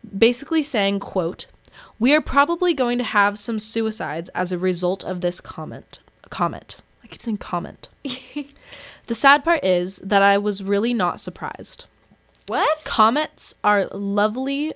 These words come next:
Speaker 1: are lonely objects, are lovely objects, but they don't have apocalyptic significance. We must use our minds, our reason.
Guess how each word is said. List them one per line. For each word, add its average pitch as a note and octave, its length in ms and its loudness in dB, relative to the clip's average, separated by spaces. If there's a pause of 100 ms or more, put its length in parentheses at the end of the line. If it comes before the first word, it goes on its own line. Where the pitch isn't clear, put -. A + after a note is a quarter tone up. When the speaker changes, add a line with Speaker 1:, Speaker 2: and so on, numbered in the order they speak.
(160)
Speaker 1:
are F#3+ 220 4 (280)
lonely B3+ 560 2
objects, F3 840 -2 (640)
are A3+ 100 6
lovely B3 440 4
objects, F3+ 560 -4
but G3+ 220 -8
they G3+ 120 4
don't G#3 320 0
have A#3+ 220 2
apocalyptic F#3 840 -2
significance. - 1040 -6 (460)
We G3 100 4
must G3 300 2
use A3 200 2
our A#3+ 120 2
minds, F#3 840 -4 (160)
our F3+ 160 0
reason. E3+ 640 -8